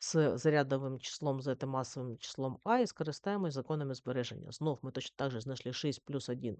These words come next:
мінус три, це буде чотири, і три плюс один мінус два, це буде двійка. А чотири два, ну, мабуть, це ви відразу сказали, що це ядро атома гелію, і ми відразу написали. Але у нас тут буде два гелія.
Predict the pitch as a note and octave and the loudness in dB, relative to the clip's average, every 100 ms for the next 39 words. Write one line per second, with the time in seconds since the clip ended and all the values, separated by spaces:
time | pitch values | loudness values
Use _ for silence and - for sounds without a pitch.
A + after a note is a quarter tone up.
0 | _ C3+ C3 A2+ - C#3 E3 B3 _ - | _ -6 -4 -4 -6 -4 -2 -4 _ -20
1 | _ - F3 F3 E3+ - - E3+ D#3+ - | _ -2 0 0 -2 -6 -2 0 0 -2
2 | F3+ E3+ - D3 - C3+ - C3+ G#3 G3 | -2 -2 0 -2 -2 -6 -4 -2 0 2
3 | D#3 D#3 C#3 - B2+ C3 G#2+ - _ - | 2 0 -4 -8 -2 2 2 0 _ -20
4 | - F3 D#3+ D3 C3 C3 B2+ - - _ | 2 2 4 0 -2 0 -2 -4 -14 _
5 | - - - C3 C#3 B2+ - - D#3 D3 | -20 -18 2 6 6 6 0 0 2 4
6 | E3+ E3+ C#3 B2+ C3 B2 C#3 B2 B2 - | 4 4 2 0 -2 -4 -2 -2 -2 -4
7 | C3 B2 A#2+ - C3+ C#3+ C#3 - - A#2+ | 0 0 0 -12 -4 0 0 -2 -4 -2
8 | A#2 A#2 A#2 A2+ A2 B2 B2 D3+ F3+ A2+ | -2 -2 -2 -2 -4 -6 -2 0 0 0
9 | A#2+ _ _ - C3 B2 A#2+ C3+ C#3 C3 | -4 _ _ -6 -4 -2 0 0 0 -2
10 | B2 - A#2+ G2 - - - D3 C#3 C3 | -6 -6 -4 -4 -8 -16 -4 0 2 2
11 | C#3 - C3+ C#3 C3+ C3+ B2+ A2 A2 - | 0 -2 -2 -2 -2 -2 -2 -4 -8 -10